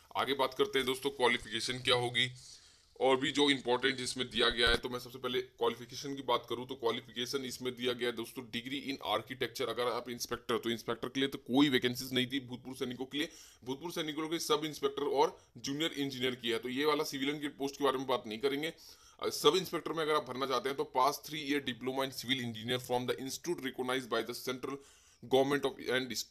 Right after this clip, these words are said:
or state government। अ, या तो आपने सेंट्रल गवर्नमेंट या स्टेट गवर्नमेंट से तीन साल का डिप्लोमा सिविल इंजीनियर में किया है, तब आप सब इंस्पेक्टर पे भर सकते हैं।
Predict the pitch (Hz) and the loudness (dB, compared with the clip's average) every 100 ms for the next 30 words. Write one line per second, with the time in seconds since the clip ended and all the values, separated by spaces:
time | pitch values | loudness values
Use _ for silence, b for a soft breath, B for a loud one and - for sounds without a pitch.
0 | _ 117 127 - 123 107 98 92 - 113 | _ 0 2 2 0 2 0 0 0 0
1 | 120 123 151 139 143 - 110 117 131 131 | 2 0 0 -2 -4 -4 -2 -2 2 2
2 | 135 127 123 123 127 123 120 120 120 - | 2 -2 -2 -2 -4 -2 -2 -2 -8 -10
3 | - _ 143 180 160 143 131 139 123 110 | -12 _ -8 -6 0 0 2 0 -2 -6
4 | 113 120 131 - - 151 165 143 135 131 | -4 0 -2 -2 -2 2 4 4 6 6
5 | 131 - 110 117 120 B B B - 151 | 6 6 6 6 4 B B B 4 8
6 | 143 - 139 131 - 120 117 120 123 110 | 8 6 2 0 0 0 0 -2 -2 -4
7 | 98 120 - 131 151 | -8 -10 -4 -2 -2